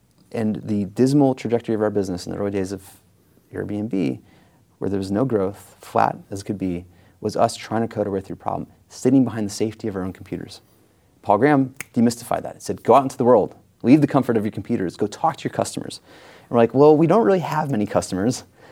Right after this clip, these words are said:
but New York City's showing some promise." We had thirty hosts.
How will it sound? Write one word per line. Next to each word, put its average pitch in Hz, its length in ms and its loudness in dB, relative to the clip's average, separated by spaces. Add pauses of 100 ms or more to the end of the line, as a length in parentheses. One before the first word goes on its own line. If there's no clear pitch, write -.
(180)
but 147 380 4
New 117 160 6
York 175 160 4
City's 151 260 0
showing 123 240 0
some 110 140 -4
promise." - 480 -8 (540)
We 104 60 -6
had 98 120 -6
thirty 110 240 4
hosts. - 400 -8